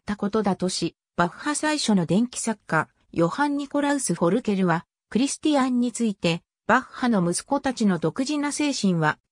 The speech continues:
彼の作品のいずれにおいても見当たらないと述べている。研究者や音楽界が、それぞれの息子が異なる様式で作曲したのは、正当なことであり、息子たちの音楽言語は、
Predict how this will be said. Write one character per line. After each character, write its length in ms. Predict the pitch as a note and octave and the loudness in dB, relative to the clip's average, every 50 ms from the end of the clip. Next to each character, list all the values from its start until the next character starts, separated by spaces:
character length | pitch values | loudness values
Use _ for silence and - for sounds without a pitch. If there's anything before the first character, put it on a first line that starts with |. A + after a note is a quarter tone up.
| _ - | _ -4
彼 240 | - D4+ D#4+ D#4 | -2 0 2 2
の 120 | C4 A3 F#3+ | 2 2 2
作 280 | - - E3+ - - | 0 -2 -6 -8 -6
品 240 | - - C4 C#4 C#4 | -4 -2 -2 0 0
の 120 | C#4+ C#4 C4+ | 0 0 0
い 60 | A#3+ | 0
ず 140 | C4+ C#4+ C#4 | 0 0 0
れ 100 | C#4 C4+ | 2 2
に 160 | C4+ C4+ C4 | 2 0 2
お 100 | B3+ B3+ | 0 0
い 60 | A#3+ | 0
て 160 | - B3 A#3 | 0 2 2
も 140 | A3+ A3+ G#3+ | 4 4 4
見 120 | F#3 F#3 | 4 4
当 80 | G3 A3 | 2 2
た 140 | - G#3 A3+ | 2 0 2
ら 160 | A3+ A3+ A#3 | 2 2 2
な 100 | A#3+ A#3 | 2 2
い 60 | A#3 G#3 | 0 0
と 160 | - G#3 G#3 | 0 2 2
述 120 | G3+ G3+ | 2 2
べ 100 | G3 G3 | 2 0
て 140 | - - E3 | 0 0 0
い 120 | D3+ C#3+ | 0 0
る。 200 | - C3+ B2+ - _ _ _ _ _ _ _ _ _ _ _ _ _ _ _ _ _ | 0 -2 -4 -6 _ _ _ _ _ _ _ _ _ _ _ _ _ _ _ _ _
研 220 | - A#3 C#4+ D4+ | 0 0 0 0
究 240 | - - C#4+ C#4 B3+ | -2 -2 -2 -2 -2
者 160 | - G#3+ F#3 | 0 0 0
や 220 | E3+ D#3+ D#3 - - _ _ _ | 2 0 0 -2 -6 _ _ _
音 200 | - F#3+ B3+ D4+ | 2 4 4 4
楽 280 | D4 D4+ D4 - - - | 2 0 -2 -2 -6 -4
界 240 | - B3 A3 F#3+ E3+ | 0 2 2 4 4
が、 180 | D#3+ - - _ _ _ _ - | 2 0 0 _ _ _ _ -4
そ 160 | - G#3+ A#3+ | 0 2 2
れ 100 | D#4 D#4+ | 2 2
ぞ 160 | - D#4 D4 | 0 0 2
れ 80 | C4 A3 | 2 4
の 180 | F#3+ F3 E3 | 4 4 2
息 220 | E3 E3 - - - | 0 0 -2 -2 0
子 160 | - C#4+ C4+ | 2 2 4
が 180 | B3 B3 B3 | 4 2 0
異 260 | A#3+ - B3 - C4+ C4 | 0 -2 -4 -4 -2 0
な 100 | C#4 C4+ | 0 2
る 140 | A3 G3 E3+ | 2 2 2
様 180 | E3 F#3+ G3+ | 2 2 2
式 300 | G#3 - - - - A3+ | 0 -2 -4 -4 -4 -2
で 100 | A3 G#3+ | -2 0
作 240 | G3 F#3+ F#3 - - | 0 0 -2 -2 -2
曲 280 | - C4 C4 - C4 B3 | -6 -6 -4 -4 -6 -6
し 100 | - - | -4 -2
た 120 | A#3+ A#3+ | 2 2
の 120 | G#3 F#3 D#3 | 4 4 4
は、 200 | D3+ D3 - - _ _ _ - | 4 2 2 -2 _ _ _ -6
正 240 | - G#3 A#3 C4+ | 0 0 0 0
当 260 | C4 - D4 D4 C#4+ C#4 | 0 0 0 0 2 0
な 140 | C#4 C4 | 0 -2
こ 100 | - C4 | -2 -4
と 140 | B3 B3+ A#3+ | -2 0 0
で 160 | G#3+ G3 F3+ | 2 2 2
あ 100 | E3 D#3+ | 2 0
り、 180 | D3+ D3 - - _ _ _ _ - | -2 -2 -6 -8 _ _ _ _ 2
息 220 | F#3 F#3+ F#3 - | 2 2 2 2
子 140 | - - E4+ | -2 -4 -2
た 160 | - D4 C#4 | 0 0 -2
ち 120 | - B3 A3 | 0 0 2
の 200 | G3 E3+ - E3 | 2 2 2 2
音 200 | F#3+ A#3 C4 B3+ | 2 2 2 2
楽 280 | C4 B3 - - B3+ | 0 -2 -2 -4 -2
言 240 | B3 C4+ C4+ C4+ B3+ | -2 -2 0 0 0
語 160 | G#3 F#3+ E3 | 2 2 4
は、 180 | D#3+ D#3+ F3+ | 4 2 2